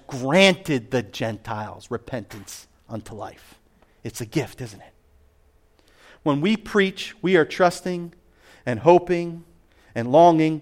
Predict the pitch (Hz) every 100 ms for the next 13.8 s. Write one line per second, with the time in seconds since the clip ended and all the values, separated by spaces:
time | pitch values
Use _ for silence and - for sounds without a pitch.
0 | - - 139 120 139 170 170 139 147 127
1 | 139 185 139 110 101 _ _ _ _ _
2 | _ _ _ _ _ - 117 120 120 127
3 | 123 127 131 131 123 113 98 95 _ _
4 | _ _ _ _ _ _ 113 117 123 -
5 | 110 104 98 117 127 98 107 110 101 101
6 | 98 98 - _ _ _ _ _ _ 113
7 | 104 104 - 110 95 - _ _ _ _
8 | 117 104 107 101 - - - - - _
9 | - - 127 120 143 185 208 156 208 185
10 | 139 127 - 151 - - - 180 208 165
11 | 185 208 185 - 214 202 - 151 185 240
12 | 233 220 226 220 226 202 170 156 180 220
13 | 214 196 185 175 208 156 135